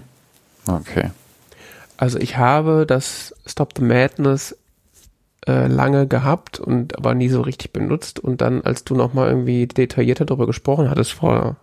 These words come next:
Speaker 2: paar Monaten,
Speaker 1: Mhm.
Speaker 2: habe ich mir nochmal genauer angeguckt und dann festgestellt, dass es diese Pro-Version gibt und dann einfach so mehr oder weniger blind diese Pro-Version nochmal gekauft.
Speaker 1: <laughs>
Speaker 2: Und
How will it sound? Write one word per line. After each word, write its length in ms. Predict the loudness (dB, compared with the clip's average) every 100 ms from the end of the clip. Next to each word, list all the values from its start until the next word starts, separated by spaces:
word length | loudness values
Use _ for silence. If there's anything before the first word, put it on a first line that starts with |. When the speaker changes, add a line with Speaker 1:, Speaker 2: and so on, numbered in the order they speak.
| _ _ _ -4
Speaker 2:
paar 140 | -2
Monaten, 480 | 0 0 -2 -4 -6 -10 -20 -20 -20 -20 -20 -6
Speaker 1:
Mhm. 140 | 0 2
Speaker 2:
habe 160 | 2
ich 160 | 0 2
mir 120 | 2
nochmal 220 | 4 2
genauer 320 | 2 4 4
angeguckt 500 | 2 2 0 -2 -4
und 160 | -2 0
dann 200 | 0 2
festgestellt, 420 | 0 -2 0 2
dass 140 | 2 2
es 80 |
diese 180 | 0 0
Pro-Version 600 | -2 0 2 2 0 -2
gibt 180 | -4 -4
und 100 | -4
dann 160 | -2 -2
einfach 300 | -2 -2 -4
so 240 | -2 0
mehr 140 | 2
oder 180 | 2 2
weniger 240 | 2 2 2
blind 260 | 0 0
diese 140 | -2 -4
Pro-Version 500 | -2 2 2 2 0
nochmal 300 | -2 -2 -4
gekauft. 520 | -4 -2 -2 -4 -14 _ _ _ _ 0
Speaker 1:
<laughs> 40 | 2 4 4 4 2 0 2 -2 -2 -8 -10 -20 _ _ _ _ -20 _
Speaker 2:
Und 160 | -4 -4